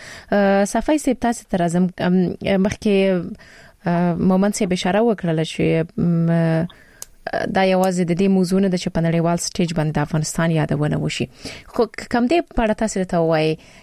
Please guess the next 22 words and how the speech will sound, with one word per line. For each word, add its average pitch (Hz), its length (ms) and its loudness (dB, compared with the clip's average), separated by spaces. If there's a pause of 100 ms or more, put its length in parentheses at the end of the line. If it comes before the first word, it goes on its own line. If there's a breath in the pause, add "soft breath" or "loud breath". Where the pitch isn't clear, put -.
(140 loud breath)
آه، 202 380 2 (540)
اوس 277 300 0
مهال 247 280 2
د 214 80 0
طالبانو 208 540 2
حکومت، 190 580 -2
اه، 180 320 2 (320)
د 170 100 -4 (100)
دې، 165 140 2 (380)
اه، 160 220 0
آسیایي 175 540 2 (100)
لوبو 170 300 2
ته 170 300 -2 (340 loud breath)
یو 165 80 2
شمېر 170 260 -2
افغان 160 360 -2
لوبغاړي 156 500 0
لیږلي 156 380 0
وو 160 320 2
یا 160 280 0
د 156 160 -2
کرکټ، - 600 -6